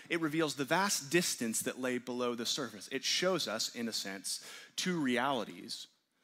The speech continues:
but one great climb. Every year we celebrate Advent, remembering the miracle declared to Joseph by an angel,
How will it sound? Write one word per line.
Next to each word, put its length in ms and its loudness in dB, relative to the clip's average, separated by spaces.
but 140 -6
one 320 2
great 360 -6
climb. 500 -8
Every 200 6
year 140 8
we 80 6
celebrate 460 6
Advent, 420 4
remembering 560 4
the 80 2
miracle 540 4
declared 540 2
to 100 -6
Joseph 480 0
by 160 2
an 100 0
angel, 440 2